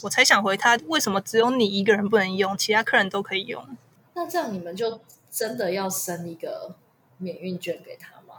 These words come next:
Speaker 1: 没有啊，我们就不理他，我们就说，“你如果有问题，你应该是要找就是虾皮客服，这不是我们能够
Speaker 2: 处理的。”
Speaker 1: 就是解决的问题。对啊。
Speaker 2: 嗯，嗯，嗯，嗯。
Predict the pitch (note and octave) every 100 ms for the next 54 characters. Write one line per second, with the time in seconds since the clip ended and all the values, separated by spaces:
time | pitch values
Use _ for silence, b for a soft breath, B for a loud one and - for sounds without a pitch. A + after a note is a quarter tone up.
0 | - G3+ - G#3+ F#3+ F#3+ F#3 F3+ F#3 G#3
1 | A3 F3 - F3 D#3 E3 F3 A#3+ - C4+
2 | C4 C#4 C#4+ B B - G#3 G3+ E4+ A3+
3 | G3+ C4+ A#3 F#3 E3+ E3 F#3+ A#3 A#3 A#3
4 | A3 G#3 G3 - D#3+ D#3 - - - F#3+
5 | G3+ - F#3+ G3+ G3 - G3+ G3 - -
6 | A#3 A3+ G#3+ A3+ F3 F3+ E3+ E3+ G3 F3+
7 | F3 - - - G3+ G3+ F3+ - - F#3+
8 | F#3 F#3+ F#3+ - G3+ G3 - F#3+ - G3
9 | G#3+ G3 G#3+ C4+ C#4 C4 G3 E3+ F3 F#3+
10 | A3 _ - G#3 F3+ F#3+ F#3+ E3+ F3+ F#3
11 | E3+ E3+ -